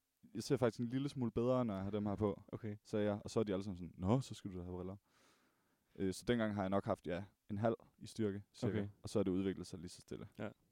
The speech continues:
Speaker 2: til en komma noget med tyve nu. Eller var
Speaker 1: Ja,
Speaker 2: det
Speaker 1: man, man
Speaker 2: femoghalvfjerds?
Speaker 1: måler det i kvarte.
Speaker 2: Okay,
Speaker 1: Øh, det
Speaker 2: nå.
Speaker 1: er sådan det laveste.
Speaker 2: Okay.
Speaker 1: Så ja, en komma femogtyve på det ene, og en komma halvtreds på det andet.
Speaker 2: Ja.
Speaker 1: Og det er faktisk nok til, at jeg godt selv kan se, at jeg ser bedre med højre øje, end jeg gør med venstre øje.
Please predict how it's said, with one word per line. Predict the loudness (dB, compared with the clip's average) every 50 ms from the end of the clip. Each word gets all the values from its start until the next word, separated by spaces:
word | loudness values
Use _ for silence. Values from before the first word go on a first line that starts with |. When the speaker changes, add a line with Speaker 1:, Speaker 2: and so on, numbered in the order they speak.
| _ _ -14
Speaker 2:
til | -8 -4 -2
en | -2 -2 -2
komma | -4 -6 -6 -4 -4 -6 -6 -6
noget | -6 -6
med | -6 -4
tyve | -4 -4 -2
nu. | -2 -4 -6 -8 _ _ _ _ _ _ _ _ _ _ _ _ _ _ _ -8
Eller | -4 0
var | 2
Speaker 1:
Ja, |
Speaker 2:
det | 4 4
Speaker 1:
man, | 4 4
man | 2
Speaker 2:
femoghalvfjerds? | 2 2 4 6 8
Speaker 1:
måler | 8 8 6
det | 4
i | 2 -2
kvarte. | 0 0 2 2 2 2 0 -2 -4 -6 _ _ _ -6
Speaker 2:
Okay, | -4 -4 -2
Speaker 1:
Øh, | -4
det | -2 -2
Speaker 2:
nå. | -2
Speaker 1:
er | -2
sådan | -2 -2 -2 -2
det | -2 -2
laveste. | 0 2 2 2 2 0 -4 -10 -12 -12 -10 -10
Speaker 2:
Okay. | -10 -8 -8 -12 -10
Speaker 1:
Så | -6 -2 -2
ja, | 0 0 -2 -4 _ _ _ 0
en | 0 0 0
komma | 0 0 -2 0
femogtyve | 2 2 2 2 0 0 2 2 2 0
på | 0 -2 -2
det | -2 -2 -2
ene, | -2 -4 -6 -8
og | -6 -6 -4 -2
en | -2 -4 -4
komma | -4 -6 -6 -6 -8 -8 -10 _ _ _
halvtreds | -14 -14 -12 -8 -8 -8 -8 -8
på | -12 -10 -8
det | -8 -6
andet. | -8 -8 -10 -12 _ -12 -10
Speaker 2:
Ja. | -10 -10 _ _ _ _ _ _ _ _ _ _ _ _
Speaker 1:
Og | 0 2
det | 4
er | 6
faktisk | 6 6 4 4 0 -4 2
nok | 4 4 4 4 0
til, | 0 2
at | 2 2 2 0
jeg | -2 -2 -2 -8 _ _ _ _ _ _ _ _ 2
godt | 2 2 2 2 -6
selv | -8 0 0 0 0 0 -6 -10
kan | -12 -10
se, | -6 0 2 2 2 2 0 -4
at | -4 -2
jeg | -2 -4
ser | 0 2 4 4
bedre | 4 4 4 4 4 4
med | 2 0 0
højre | 0 2 2 2
øje, | 2 2 0 -2 -6 -8
end | -10 -10
jeg | -8
gør | -8 -8
med | -8 -8
venstre | -10 -10 -10 -10 -10 -10
øje. | -10